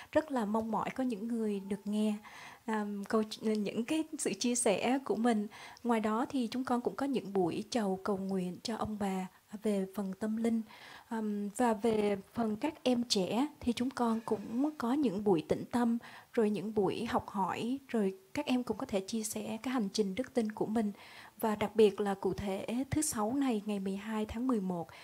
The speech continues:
thì chúng con có một buổi dành cho các em trẻ để mà các em đến.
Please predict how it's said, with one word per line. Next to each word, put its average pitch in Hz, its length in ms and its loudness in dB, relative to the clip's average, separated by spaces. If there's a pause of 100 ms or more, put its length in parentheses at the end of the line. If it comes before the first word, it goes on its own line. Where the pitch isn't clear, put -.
(140)
thì 226 100 -6
chúng 233 160 -4
con 220 480 -2
có 202 360 -4
một 269 260 2
buổi 190 220 0 (520)
dành 196 220 2
cho 226 100 -2
các 269 160 -2
em 220 240 0
trẻ 214 400 0 (140)
để 214 80 0
mà 214 140 -2
các 240 200 -4
em 214 220 0
đến. 214 320 2